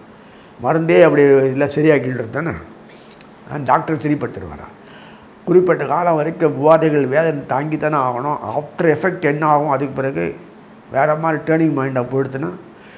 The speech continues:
இத்தனை கஷ்டத்துலேயும் வாழ்ந்து ஆகும்போது,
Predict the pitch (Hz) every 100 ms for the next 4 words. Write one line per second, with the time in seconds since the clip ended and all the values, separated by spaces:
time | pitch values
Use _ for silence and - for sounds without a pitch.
0 | - - 131 156 151 143 143 135 175 180
1 | 175 165 143 151 147 135 127 127 127 127
2 | 107 123